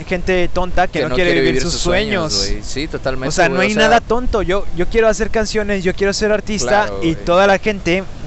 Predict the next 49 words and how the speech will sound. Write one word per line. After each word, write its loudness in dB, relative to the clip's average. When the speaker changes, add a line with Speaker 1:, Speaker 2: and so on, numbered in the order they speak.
Speaker 1:
me 0
dice, 0
"No, -2
mejor -2
regrésate 0
a 0
estudiar 0
a 2
la 2
carrera 0
que -4
estás -2
estudiando". 0
Speaker 2:
Lo -4
que -6
me -2
decías -2
Speaker 1:
Ajá, -2
lo 0
que -6
Speaker 2:
a-, -6
Speaker 1:
te -2
Speaker 2:
hace 0
Speaker 1:
decía -2
hace 0
Speaker 2:
rato, 4
Speaker 1:
rato, -2
Speaker 2:
güey. -4
Sí, -4
sí, -8
sí. -4
Speaker 1:
de 0
que 2
es -2
pura 0
gente -2
que, -2
que 2
no 0
cree 0
en 0
los -2
sueños, 0
que 2
quiere 2
irse 0
a 4
lo 2
seguro. 0